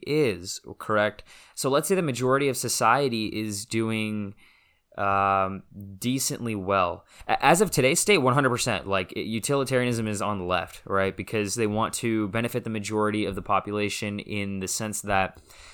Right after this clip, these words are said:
uh, they wanna take away from the, the few wealthy and give back to, um, I guess, the, the people at the bottom of the hierarchy.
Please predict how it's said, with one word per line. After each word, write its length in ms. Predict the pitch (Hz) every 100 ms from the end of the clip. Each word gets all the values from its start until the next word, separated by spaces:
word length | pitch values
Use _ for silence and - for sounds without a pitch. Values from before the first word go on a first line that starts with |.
| - -
uh, 240 | 107 101
they 100 | 98
wanna 180 | 107 107
take 220 | 101 143 135
away 220 | 131 127
from 220 | - 117
the, 280 | 110 107 92
the 120 | 101
few 240 | - 143 135
wealthy 480 | 127 123 123 120 -
and 300 | 104 101 92
give 260 | 110 98
back 340 | 101 101 98 -
to, 540 | - 101 92 90 85 - _ _ _ _
um, 640 | 92 90 87 85 82 80 - _ _ _ _ _ _ -
I 120 | 95
guess, 280 | 98 92 -
the, 180 | 98 92
the 80 | 92
people 220 | 107 98
at 60 | 90
the 60 |
bottom 240 | 90 90 90
of 60 |
the 60 | 87
hierarchy. 640 | 95 95 87 80 - -